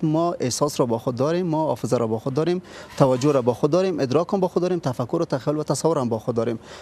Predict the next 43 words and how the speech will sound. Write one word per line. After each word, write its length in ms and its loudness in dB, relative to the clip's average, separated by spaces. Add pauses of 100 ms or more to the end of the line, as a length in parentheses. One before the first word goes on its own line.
(120)
پس 120 8
زمانی 280 2
که 80 -4
انسان 260 2
در 120 2
مقابل 380 2
برنامه‌های 580 0
عبادت 560 0
روبرو 300 -2
می‌شه، 280 -2
از 360 -2
طرف 240 0
دیگه 220 -2
هم 200 -2
اصولمندی 460 0
و 100 0
قانونمندی‌ها 600 0
بر 140 0
از 100 -2
این 120 -2
مطرح 200 -2
می‌شه. 300 -4 (300)
پس 220 8
ادا 200 4
کردن 320 2
هذه 340 0
برای 340 2 (160)
وجود 280 2
انسان 420 0 (240)
یا 120 8
خوشنودی 440 2
را 100 0
مساعد 400 2
می‌گرداند 420 2
که 80 4
از 100 0
یک 100 2
طرف 220 0
فرض 140 4
خود 240 -2
را 160 2
ادا 160 0
کرده 280 0